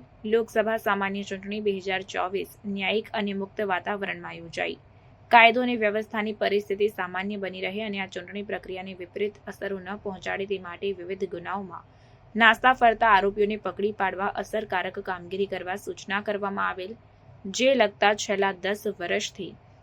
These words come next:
વધુ સમયથી નાસ્તા ફરતા આરોપીઓ પૈકી મધ્યપ્રદેશ રાજ્યના ત્રણ, ઉત્તર પ્રદેશ રાજ્યના ત્રણ, મહારાષ્ટ્રના બે, હરિયાણાના એક,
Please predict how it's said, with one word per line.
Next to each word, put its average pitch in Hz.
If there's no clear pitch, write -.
વધુ 214
સમયથી 214
નાસ્તા 196
ફરતા 202
આરોપીઓ 196
પૈકી 202
મધ્યપ્રદેશ 196
રાજ્યના 180
ત્રણ, 175
ઉત્તર 240
પ્રદેશ 220
રાજ્યના 185
ત્રણ, 170
મહારાષ્ટ્રના 202
બે, 170
હરિયાણાના 233
એક, 180